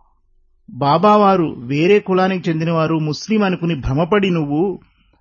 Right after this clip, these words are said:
బాబావారి పాదతీర్థం నోట్లో పోసుకోలేదే, ఎంత అద్భుతమైన అవకాశం పోగొట్టుకున్నావు నువ్వు" అని స్వామివారు అతన్ని మందలిస్తారు, ఆ భక్తుణ్ణి. ఇక జలం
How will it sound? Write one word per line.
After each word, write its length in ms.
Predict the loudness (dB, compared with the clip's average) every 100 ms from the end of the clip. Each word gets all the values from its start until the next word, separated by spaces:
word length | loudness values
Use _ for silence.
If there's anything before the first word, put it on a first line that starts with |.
| _ _ _ _
బాబావారి 560 | -4 0 2 4 4 0
పాదతీర్థం 720 | -2 -2 -2 -2 -2 -2 -2
నోట్లో 280 | -2 -2 -2
పోసుకోలేదే, 640 | -2 -4 -4 -6 -4 -4
ఎంత 280 | -4 -6 -6
అద్భుతమైన 640 | -6 -4 -2 2 2 2 2
అవకాశం 500 | -2 -2 -2 -2 -4
పోగొట్టుకున్నావు 680 | -2 -4 -4 -6 -6 -4
నువ్వు" 420 | -6 -8 -8 -10 -16 _ _ _ _ _ -8
అని 420 | -4 -2 -2 -6 -12 _ _ _
స్వామివారు 760 | -6 -2 0 0 -2 -2 -8 -12 _ _ _ _ _ _ -12
అతన్ని 260 | -4 -2
మందలిస్తారు, 680 | -2 -2 -2 -4 -6 -12 -14 _ _ -12
ఆ 40 | -12
భక్తుణ్ణి. 540 | -12 -12 -10 -10 -12 -20 _ _ _ _ _ _ _ _ _ _ _ _ _ _ -12
ఇక 300 | -6 -2 -2 -4 -14
జలం 520 | -2 2 4 4